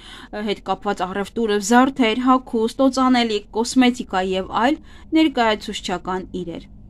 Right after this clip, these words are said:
Այս ժամանակահատվածում ձեռք բերված իրերը կլինեն շքեղ, արժեքավոր և դիմացկուն, բայց երբեմն անիրագործելի, հազվադեպ օգտագործվող։ Սեր և հարաբերություններ։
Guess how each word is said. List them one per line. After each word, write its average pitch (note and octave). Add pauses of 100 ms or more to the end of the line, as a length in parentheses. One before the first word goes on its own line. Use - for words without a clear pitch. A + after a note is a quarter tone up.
(420)
Այս A#3
ժամանակահատվածում G#3+
ձեռք A#3
բերված G3
իրերը A#3+
կլինեն G#3+
շքեղ, - (400)
արժեքավոր A#3
և A3
դիմացկուն, C4 (360)
բայց F4+
երբեմն A#3+
անիրագործելի, F#3+ (220)
հազվադեպ G3+
օգտագործվող։ F#3 (1300)
Սեր E4
և F4+
հարաբերություններ։ G3+